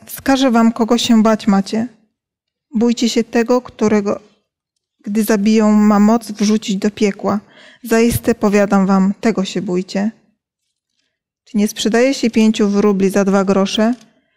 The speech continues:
A ani o jednym z nich Bóg nie zapomina. Nawet i wszystkie włosy na głowie waszej są policzone. Nie bójcie się, więcej znaczycie niż wiele wróbli. Powiadam wam,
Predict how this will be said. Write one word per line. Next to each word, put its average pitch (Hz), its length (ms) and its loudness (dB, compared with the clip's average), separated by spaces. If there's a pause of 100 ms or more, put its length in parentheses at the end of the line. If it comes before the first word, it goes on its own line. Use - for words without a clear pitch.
(300)
A 208 340 0
ani 233 340 0
o 214 100 0
jednym 240 440 2
z 233 100 -4
nich 233 180 4
Bóg 185 260 -4
nie 190 120 2
zapomina. 185 720 0 (540)
Nawet 214 300 -4
i 208 60 -6
wszystkie 214 380 -4
włosy 220 400 -2
na 180 120 0
głowie 185 300 -4
waszej 190 340 -4
są 196 220 -4
policzone. 196 640 -6 (480)
Nie 220 140 2
bójcie 196 360 0
się, 202 240 -4 (260)
więcej 240 460 2
znaczycie 190 500 0
niż 185 180 0
wiele 180 260 0
wróbli. 214 720 -8 (960)
Powiadam 202 480 2
wam, 196 260 2